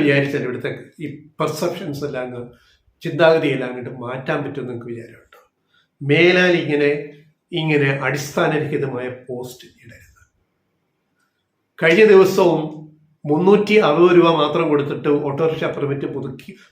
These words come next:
പുതുക്കിയ ഡ്രൈവറുടെ ഡീറ്റെയിൽസും അതിൻ്റെ സ്ക്രീൻഷോട്ടും ഞങ്ങൾ ഇപ്പൊ കാണിക്കാം ഇതോടൊപ്പം ഈ സ്റ്റോറിയിൽ. അതും കാണുക നമ്മുടെ പ്രേക്ഷകരെ,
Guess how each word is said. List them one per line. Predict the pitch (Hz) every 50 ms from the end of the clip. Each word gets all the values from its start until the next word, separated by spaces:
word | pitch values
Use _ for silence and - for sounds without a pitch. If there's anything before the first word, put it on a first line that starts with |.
| _ _
പുതുക്കിയ | 156 135 170 175 - 160 170 156 160 160 - 147
ഡ്രൈവറുടെ | 127 127 131 135 135 147 143 147 147 156 160 - - - - - _ _ _ _ _ 135 147
ഡീറ്റെയിൽസും | 143 143 139 147 156 156 156 151 151 - 180 170 170 - -
അതിൻ്റെ | 165 147 147 143
സ്ക്രീൻഷോട്ടും | 139 - - 143 139 143 139 - 165 151 - 156
ഞങ്ങൾ | 147 143 143 135
ഇപ്പൊ | 131 139 - 120 -
കാണിക്കാം | 139 131 131 131 123 120 127 120
ഇതോടൊപ്പം | 127 131 135 131 127 120 113 - - - _ _ _ _ _ _ _ _ _ 160
ഈ | 147
സ്റ്റോറിയിൽ. | - - - 139 117 110 117 - - - - _ _ _ _ _ _ _ _ _ _ _ _
അതും | 147 147 180 196 202 170
കാണുക | 147 147 147 151 151 139
നമ്മുടെ | - - 120 120 123 123 - - _ _ _ _
പ്രേക്ഷകരെ, | - 147 139 - - - 151 - - -